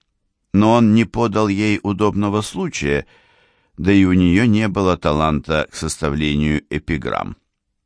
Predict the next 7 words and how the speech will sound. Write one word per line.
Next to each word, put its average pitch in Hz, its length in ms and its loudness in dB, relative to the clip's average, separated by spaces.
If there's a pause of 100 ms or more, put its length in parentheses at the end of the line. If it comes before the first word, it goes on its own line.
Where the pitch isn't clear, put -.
(500)
Ей 101 280 0
пришлось 92 680 -4 (460)
довольствоваться 87 960 -2
молчанием – 76 1080 -2 (540)
и 110 140 4
нахмуренными 117 960 2
бровями. 65 680 -4